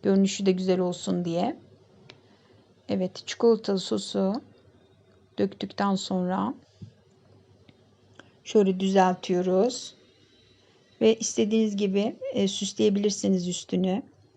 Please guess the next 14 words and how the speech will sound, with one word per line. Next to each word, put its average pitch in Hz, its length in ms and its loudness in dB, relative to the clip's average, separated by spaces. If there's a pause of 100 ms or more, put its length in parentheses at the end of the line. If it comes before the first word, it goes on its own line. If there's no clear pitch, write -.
(400)
Pasta 214 320 0
süsleriyle, 196 840 0
şekerlemelerle, 190 1120 2
meyvelerle. 185 960 0 (4000)
İyice 220 300 8
soğuduktan 214 680 0
sonra 185 540 0 (1120)
dilimleyip 202 520 4
servis 202 400 0
edebilirsiniz 196 580 2
arkadaşlar. 190 800 2
Videonun 190 360 2
başına 190 300 0
göstermiştim. 190 920 0